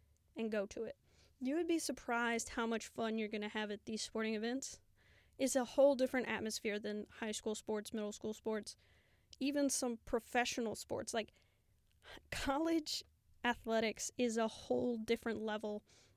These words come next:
and it's so fun to go to these games. You're gonna meet all kinds of friends. You're gonna find people that you didn't even know,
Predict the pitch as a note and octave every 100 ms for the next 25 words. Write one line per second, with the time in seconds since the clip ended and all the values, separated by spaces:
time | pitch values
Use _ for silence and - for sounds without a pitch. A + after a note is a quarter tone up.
0 | - B3+ - - C#4+ D#4 - B3 B3 A#3+
1 | A3+ A3 A3+ - A3 A3 A3 - - -
2 | C4+ C4+ C4+ B3 B3+ A#3+ _ B3 - -
3 | C4+ A#3 - G#3+ G3+ G#3+ - - - _
4 | - B3 B3 A#3+ - B3+ C#4 C#4 B3+ B3
5 | A#3 A#3 A3 D4 F4 E4+ D#4+ C#4 C4 C4
6 | C4 C4+ C4 B3+